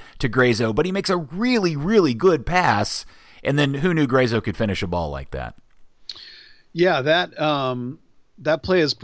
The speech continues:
Speaker 2: in particular is, is indicative of, uh, Jesus Ferreira's ability to learn, because,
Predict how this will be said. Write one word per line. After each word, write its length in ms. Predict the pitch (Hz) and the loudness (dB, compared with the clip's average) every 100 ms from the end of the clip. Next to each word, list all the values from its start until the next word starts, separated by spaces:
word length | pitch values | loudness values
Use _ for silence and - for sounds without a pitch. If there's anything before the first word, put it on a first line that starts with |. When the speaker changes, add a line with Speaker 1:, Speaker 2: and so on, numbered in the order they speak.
| 185 | -8
Speaker 2:
in 100 | 147 | -6
particular 500 | 131 170 147 131 120 | -2 -4 0 0 2
is, 200 | 117 - | 0 -2
is 180 | 131 117 | -6 -4
indicative 540 | 110 127 135 123 110 | 0 0 0 0 0
of, 440 | 107 110 110 101 110 - | -2 -2 -4 -6 -10 -4
uh, 360 | 110 101 98 | -2 -2 -2
Jesus 380 | 104 127 - 113 | 0 2 2 0
Ferreira's 640 | - 120 113 120 110 - - | 0 -2 2 2 0 -4 -6
ability 500 | 110 113 123 123 117 | -2 2 4 4 2
to 420 | - 113 107 101 101 | 2 -2 -4 -6 -6
learn, 340 | 110 143 110 | -2 0 0
because, 400 | 98 101 110 101 | -4 -4 -4 -4